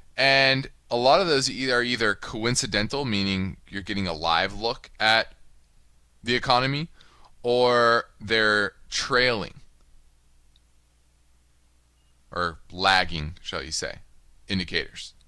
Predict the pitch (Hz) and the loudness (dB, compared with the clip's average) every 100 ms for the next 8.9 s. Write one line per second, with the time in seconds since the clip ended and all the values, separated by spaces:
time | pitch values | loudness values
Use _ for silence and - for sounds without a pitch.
0 | - - - - _ _ _ _ _ - | -20 -20 -20 -20 _ _ _ _ _ -2
1 | - 104 107 120 117 123 110 101 95 113 | 2 2 2 -2 2 4 2 0 0 6
2 | 120 165 143 98 - 98 98 87 82 98 | 8 8 6 2 -2 0 0 0 0 -4
3 | 135 - - - 110 101 101 101 98 90 | -6 -16 -20 -6 -2 0 0 0 0 -2
4 | 90 92 - _ _ 87 - 85 98 117 | -2 -4 -14 _ _ -8 -8 -4 0 2
5 | 85 107 - - - _ - 98 104 107 | 2 -4 -14 -20 -20 _ -8 -4 -2 -2
6 | 98 107 120 - - 120 104 98 - 98 | 2 2 2 0 -6 -2 0 0 -4 -6
7 | 131 151 101 107 - - - - - 156 | -6 -4 -4 -4 -8 -20 -20 -20 -14 -10
8 | 208 190 160 165 - - - - | -8 -4 -2 -2 -4 -14 -4 -4